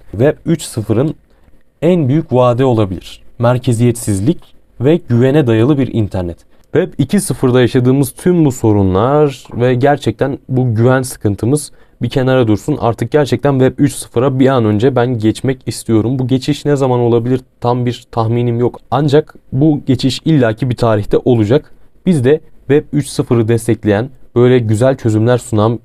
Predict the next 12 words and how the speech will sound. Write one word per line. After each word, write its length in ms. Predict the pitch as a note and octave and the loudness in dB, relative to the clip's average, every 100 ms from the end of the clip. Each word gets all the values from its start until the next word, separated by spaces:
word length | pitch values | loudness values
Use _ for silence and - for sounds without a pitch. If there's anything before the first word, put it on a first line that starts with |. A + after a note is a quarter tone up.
| A2+ | -2
bir 240 | A2 - - | -2 -4 -6
projeyi 480 | C3 C3+ G#2+ C3 | 0 2 2 0
sizlere 360 | C#3+ A#2+ A#2 C3 | -2 -4 -2 0
anlatmak 520 | A#2+ A2+ A2+ B2+ B2 - | 0 0 -2 -2 -4 -4
istedik. 560 | B2+ - A2 A2+ - - _ _ _ _ _ - | -8 -4 -2 -2 -8 -20 _ _ _ _ _ -2
N 180 | B2+ C3+ | -2 0
K 200 | - C3+ | 0 0
N'nin 240 | C3+ C#3+ | 0 2
gerçekten 540 | C#3+ D3 - - C3+ | 2 0 -2 -2 -2
burada 180 | A#2+ A#2+ | 0 -2
sunduğu 420 | B2 - A#2+ A#2 | -4 -4 -2 -2
çözümler 520 | A2+ C3+ A2+ G#2+ C#3 | -2 -2 -2 -2 -4